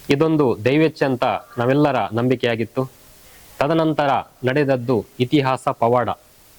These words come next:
ಜನವರಿ ಇಪ್ಪತ್ತಾರರಂದು ಈ ದೇವಸ್ಥಾನಕ್ಕೆ ಶಿಲಾನ್ಯಾಸ ನೆರವೇರಿತು.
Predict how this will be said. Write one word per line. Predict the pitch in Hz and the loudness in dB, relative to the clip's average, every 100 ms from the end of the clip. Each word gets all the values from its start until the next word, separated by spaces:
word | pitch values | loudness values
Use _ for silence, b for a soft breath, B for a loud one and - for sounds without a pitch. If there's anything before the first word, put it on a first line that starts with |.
| - - - - - - - | -20 -20 -20 -20 -20 -18 -4
ಜನವರಿ | 120 139 165 147 | 0 2 2 0
ಇಪ್ಪತ್ತಾರರಂದು | 127 - - 147 143 131 131 123 98 - | -2 -4 -2 0 0 0 0 0 -2 0
ಈ | 131 | 0
ದೇವಸ್ಥಾನಕ್ಕೆ | 117 139 131 135 123 117 | 2 2 0 -2 -2 -2
ಶಿಲಾನ್ಯಾಸ | 107 120 131 127 123 | -2 0 0 0 -2
ನೆರವೇರಿತು. | 117 113 127 123 113 139 | -2 0 0 0 -2 -4